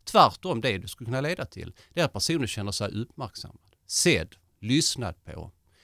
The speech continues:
Att en person engagerar sig i personen. Och att,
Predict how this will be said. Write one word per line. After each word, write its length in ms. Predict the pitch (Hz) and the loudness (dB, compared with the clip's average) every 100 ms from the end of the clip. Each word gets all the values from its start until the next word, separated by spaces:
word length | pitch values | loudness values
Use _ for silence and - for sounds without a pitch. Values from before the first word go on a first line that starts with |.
| _ | _
Att 180 | - 117 | -10 -4
en 80 | 117 | -4
person 360 | - - 127 | 0 0 0
engagerar 580 | 110 98 92 160 131 101 | -2 -4 -6 -2 -2 -2
sig 280 | - 147 180 | -4 -4 -4
i 40 | |
personen. 480 | 101 73 - - - - - _ _ _ _ _ _ _ _ _ _ _ _ _ - | -6 -8 -12 -12 -18 -20 -20 _ _ _ _ _ _ _ _ _ _ _ _ _ -4
Och 300 | 113 - - | -2 -2 -8
att, 160 | 98 | -16